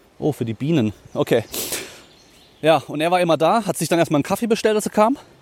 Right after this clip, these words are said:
Hat er seinen, oder Cappuccino, ähm, getrunken. Und dann hat er von da aus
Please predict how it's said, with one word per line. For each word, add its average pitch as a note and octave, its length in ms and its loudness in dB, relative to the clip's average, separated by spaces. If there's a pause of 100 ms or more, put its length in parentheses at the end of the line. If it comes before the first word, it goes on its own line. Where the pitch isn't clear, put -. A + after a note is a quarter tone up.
(580)
Hat C3 80 0
er C3+ 60 0
seinen, C#3+ 400 2
oder C3 120 0
Cappuccino, G3+ 680 -2
ähm, F#3 220 -2
getrunken. G3+ 480 0 (800)
Und E3 220 0
dann F3 160 0
hat E3+ 100 -4
er F3+ 80 2
von F3+ 200 0
da E3 160 4
aus E3+ 340 0